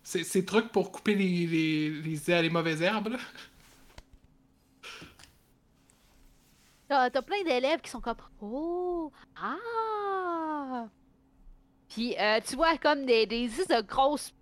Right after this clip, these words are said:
Speaker 2: bouches de Venus, euh, flytrap, euh, qui sont là, puis qui snappent, qui ont l'air d'avoir mal, qui sont comme, <laughs>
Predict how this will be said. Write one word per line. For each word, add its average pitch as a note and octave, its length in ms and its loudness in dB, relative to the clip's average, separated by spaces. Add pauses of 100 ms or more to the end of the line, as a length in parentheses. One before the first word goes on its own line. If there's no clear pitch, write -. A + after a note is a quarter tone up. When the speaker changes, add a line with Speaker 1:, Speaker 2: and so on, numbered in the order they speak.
(140)
Speaker 2:
bouches D4 380 2
de A#3 160 2
Venus, B3 640 -2
euh, A3+ 140 4
flytrap, A3+ 760 0 (440)
euh, A3 180 4
qui - 140 -10
sont B3+ 240 4
là, C#4 180 6
puis - 120 -10
qui - 120 -12
snappent, C#4 580 2 (460)
qui E4 80 0
ont D4 40 6
l'air D#4 160 6
d'avoir C#4 340 4
mal, C4 340 2
qui - 100 -16
sont B3 100 -2
comme, B3+ 180 0
<laughs> F#4 100 -4